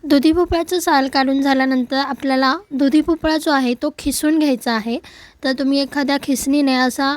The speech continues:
ह्या अशा प्रकारे दुधी भोपळा खिसून घ्या. दुधी भोपळा खिसताना आपल्याला लक्षात ठेवायचं आहे, हे जे दुधी भोपळ्याच्या मधला भाग जो आहे तो आपल्याला बाजूला काढायचा आहे. सोबतच त्या ज्या बिया आहेत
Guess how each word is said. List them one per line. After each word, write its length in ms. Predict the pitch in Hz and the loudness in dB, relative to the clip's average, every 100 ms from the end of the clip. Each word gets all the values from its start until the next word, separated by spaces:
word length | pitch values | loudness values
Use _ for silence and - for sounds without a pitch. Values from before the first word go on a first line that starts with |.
| 302 | -2
ह्या 220 | 269 262 | 0 0
अशा 240 | 247 277 | 0 -2
प्रकारे 440 | 269 262 262 247 339 - _ _ _ _ _ _ _ _ | -4 -2 0 -2 -2 -8 _ _ _ _ _ _ _ _
दुधी 240 | 262 254 269 | 0 2 2
भोपळा 340 | 277 240 254 285 | 0 0 0 -2
खिसून 400 | 277 - 277 277 | -6 -4 -2 0
घ्या. 200 | 247 233 415 _ _ _ _ _ _ _ _ _ _ - _ - | 0 -4 -8 _ _ _ _ _ _ _ _ _ _ -20 _ -4
दुधी 260 | 302 285 330 | 0 2 4
भोपळा 360 | 359 359 370 370 | 2 2 0 0
खिसताना 500 | 320 - - 285 320 | -2 -2 -2 -2 0
आपल्याला 320 | 311 294 302 | -2 -2 0
लक्षात 360 | 302 277 - 254 - | 0 -4 -6 -8 -6
ठेवायचं 360 | 277 254 240 | -4 -4 -2
आहे, 300 | 240 214 226 233 - - | -4 -4 -6 -6 -14 -12
हे 200 | - 285 | -2 0
जे 180 | 269 311 | 0 0
दुधी 260 | 311 294 294 | 0 0 0
भोपळ्याच्या 440 | 285 294 285 302 | 0 -2 -2 -2
मधला 380 | 294 247 247 277 | -2 0 0 0
भाग 180 | 285 254 - | 0 0 -2
जो 80 | |
आहे 220 | 269 247 254 | -4 -2 -4
तो 100 | 262 | -6
आपल्याला 320 | 254 262 269 | -4 -4 0
बाजूला 420 | 262 226 240 247 | 0 -2 -2 -4
काढायचा 440 | 262 240 226 220 | -4 -6 -8 -10
आहे. 100 | 202 277 - - | -12 -12 -16 -10
सोबतच 520 | - 285 285 330 320 - | -2 0 0 -2 -4 -2
त्या 100 | 330 | -2
ज्या 160 | 349 | 0
बिया 340 | 349 311 277 302 | 0 2 2 2
आहेत 340 | 269 214 226 | 0 -2 -8